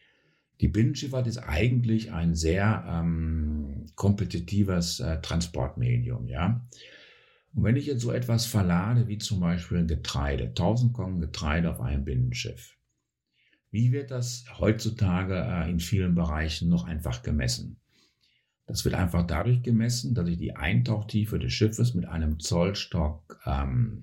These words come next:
messe. Und das wird von einer zertifizierten Person, die dafür zugelassen ist, gemessen. Und die trägt dann ein, ich habe diese Zentimeter gemessen.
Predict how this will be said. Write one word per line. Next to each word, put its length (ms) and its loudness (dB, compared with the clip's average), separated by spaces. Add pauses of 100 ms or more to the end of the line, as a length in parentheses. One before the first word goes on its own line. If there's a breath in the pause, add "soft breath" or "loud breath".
messe. 540 0 (880 soft breath)
Und 200 4
das 200 0
wird 180 0
von 220 -2
einer 400 -2
zertifizierten 1040 0
Person, 920 0
die 220 2
dafür 340 -2
zugelassen 760 0
ist, 360 -8
gemessen. 840 0 (440 soft breath)
Und 200 4
die 160 2
trägt 380 -2
dann 200 2
ein, 320 2
ich 160 -6
habe 260 2
diese 340 -4
Zentimeter 720 0
gemessen. 760 0